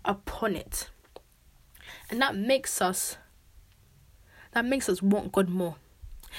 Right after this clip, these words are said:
It convicts our hearts and it makes us please for God.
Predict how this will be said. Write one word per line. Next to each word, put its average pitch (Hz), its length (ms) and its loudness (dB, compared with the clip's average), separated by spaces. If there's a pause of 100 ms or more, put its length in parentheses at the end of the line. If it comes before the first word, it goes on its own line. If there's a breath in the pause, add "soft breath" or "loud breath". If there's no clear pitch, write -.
(140 loud breath)
It 226 140 2
convicts 226 500 2
our 247 140 4
hearts - 500 0 (760 soft breath)
and 208 100 4
it 202 60 2
makes 220 300 -2
us 202 140 -2
please 214 360 -4
for 170 160 -6
God. 165 280 -4